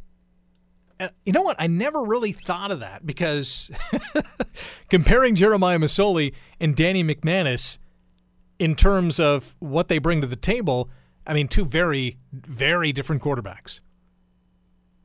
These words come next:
Danny McManus would, it, there, there would be no way he would be running or even calling a run play.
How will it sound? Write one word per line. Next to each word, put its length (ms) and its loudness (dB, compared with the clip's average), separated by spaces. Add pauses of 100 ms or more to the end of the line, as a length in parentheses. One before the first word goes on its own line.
(500)
Danny 180 0
McManus 640 0 (140)
would, 420 -6 (1120)
it, 140 -12 (220)
there, 400 -4
there 100 -4
would 140 2
be 100 2
no 320 6
way 320 4
he 140 0
would 160 0
be 100 0
running 680 0 (680)
or 120 2
even 220 4
calling 500 2
a 60 0
run 280 -2
play. 440 2